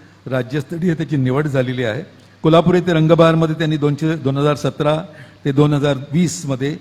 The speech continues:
प्रत्यक्ष शिल्प-, शिल्पकाम प्रात्यक्षिक केलेलं आहे आणि,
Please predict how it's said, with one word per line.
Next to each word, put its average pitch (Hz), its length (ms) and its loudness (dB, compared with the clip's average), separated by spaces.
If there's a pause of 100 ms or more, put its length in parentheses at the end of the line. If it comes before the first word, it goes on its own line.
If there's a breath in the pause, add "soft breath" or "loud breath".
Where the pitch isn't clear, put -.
(280 loud breath)
प्रत्यक्ष 151 380 -6 (100)
शिल्प-, 135 600 -4 (100)
शिल्पकाम 139 460 -2
प्रात्यक्षिक 131 580 -4
केलेलं 117 280 -6
आहे 113 180 -6 (600 loud breath)
आणि, 180 380 0